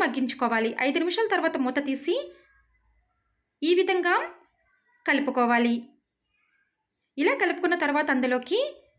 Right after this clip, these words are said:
హాఫ్ స్పూన్ కారాన్ని వేసుకొని మరొకసారి మిక్స్ చేసుకుని ఐదు నిమిషాల పాటు ఉడికించుకోవాలి. ఇలా మూత పెట్టుకుంటూ మనకి బీరకాయ అంతా కూడా బాగా మగ్గిపోయేంత వరకు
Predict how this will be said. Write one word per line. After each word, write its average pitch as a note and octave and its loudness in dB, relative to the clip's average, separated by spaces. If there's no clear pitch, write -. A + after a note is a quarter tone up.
హాఫ్ C#4+ 2
స్పూన్ G#4+ -4
కారాన్ని F4+ 2
వేసుకొని C#4 2
మరొకసారి C#4 0
మిక్స్ - -2
చేసుకుని C4+ -2
ఐదు C4+ 0
నిమిషాల C#4+ 0
పాటు B3+ 0
ఉడికించుకోవాలి. A#3+ 0
ఇలా C4+ 2
మూత D4 2
పెట్టుకుంటూ C#4+ 0
మనకి C4+ 0
బీరకాయ D4+ 2
అంతా C#4+ 0
కూడా D4 2
బాగా B3 2
మగ్గిపోయేంత C#4+ 2
వరకు A#3 -2